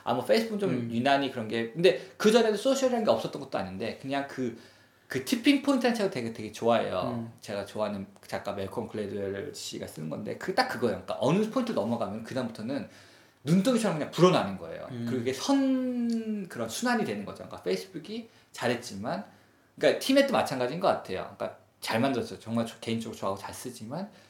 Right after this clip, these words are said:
Speaker 1: 그렇기 때문에 유저가 많이 몰려있고, 그렇기 때문에 거기서 나온 데이터는 다른 거랑 비교가 안 되니까
Speaker 2: 그쵸.
Speaker 1: 더 좋아질 수밖에
Speaker 2: 더 좋아질
Speaker 1: 없고,
Speaker 2: 수밖에. 음.
Speaker 1: 이러면 이제 유-, 유지, 그 요지부동의 일 위가 되는 거죠. 뭐 어찌됐든 그래서 저는
Speaker 2: 네, 네,
Speaker 1: 팀앱을
Speaker 2: 네.
Speaker 1: 잘 씁니다.
Speaker 2: 음, 저도 팀앱을 잘 씁니다.
Speaker 1: 네.
Speaker 2: 뭐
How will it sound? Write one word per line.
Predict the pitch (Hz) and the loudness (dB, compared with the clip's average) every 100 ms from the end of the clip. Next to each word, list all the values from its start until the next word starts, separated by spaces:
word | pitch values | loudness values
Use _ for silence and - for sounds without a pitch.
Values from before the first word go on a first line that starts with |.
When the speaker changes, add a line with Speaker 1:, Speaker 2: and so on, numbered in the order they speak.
| _ _ | _ _
Speaker 1:
그렇기 | - 160 - | 0 0 2
때문에 | 165 151 151 113 | 0 2 0 0
유저가 | 120 151 131 | 4 4 6
많이 | 101 110 | 4 2
몰려있고, | 101 107 107 120 | -2 0 -2 -4
그렇기 | - 117 - | -10 -10 -4
때문에 | 123 123 | -2 -2
거기서 | 127 113 127 | -2 -4 -4
나온 | 110 | -4
데이터는 | 107 95 - 101 165 190 | -4 -10 -10 -8 -8 -4
다른 | 196 214 | -2 0
거랑 | 196 180 | 0 -2
비교가 | - 120 139 | -2 0 2
안 | 95 | 2
되니까 | 101 98 - - - | -2 -8 -4 -2 0
Speaker 2:
그쵸. | 139 120 - - | 0 -2 -4 0
Speaker 1:
더 | 156 | 2
좋아질 | 156 147 147 | 4 6 4
수밖에 | - - 127 131 | 2 -2 0 0
Speaker 2:
더 | |
좋아질 | 110 131 123 | 6 6 8
Speaker 1:
없고, | 190 220 | 6 6
Speaker 2:
수밖에. | - - 120 | 2 -8 -2
음. | |
Speaker 1:
이러면 | 160 175 | 2 4
이제 | - 147 110 | 2 -2 -2
유-, | 135 151 - | -4 -4 -12
유지, | - 127 170 175 170 | -4 -2 -2 -2 -6
그 | 113 113 101 | -6 -10 -2
요지부동의 | 117 117 143 123 110 110 160 | 0 2 0 -2 -4 -2 -2
일 | |
위가 | 175 104 | 0 -2
되는 | 92 92 | -4 -10
거죠. | 95 - 76 - - - | -12 -12 -16 -16 -20 -2
뭐 | 120 113 - | 0 0 -4
어찌됐든 | 120 127 113 - 110 | -8 -2 -4 -2 -4
그래서 | 123 - | -2 -2
저는 | 247 131 | 6 8
Speaker 2:
네, | |
네, | 120 | 8
Speaker 1:
팀앱을 | 117 113 | 8 8
Speaker 2:
네. | 110 | 4
Speaker 1:
잘 | - | 0
씁니다. | - - 123 98 - | -6 -8 -8 -8 -8
Speaker 2:
음, | 127 113 110 | -6 -6 -8
저도 | 104 175 180 | -4 -2 -2
팀앱을 | - - 185 170 | -4 -2 2 2
잘 | 156 110 | 0 -6
씁니다. | - 110 101 | -10 -8 -8
Speaker 1:
네. | |
Speaker 2:
뭐 | 110 | -8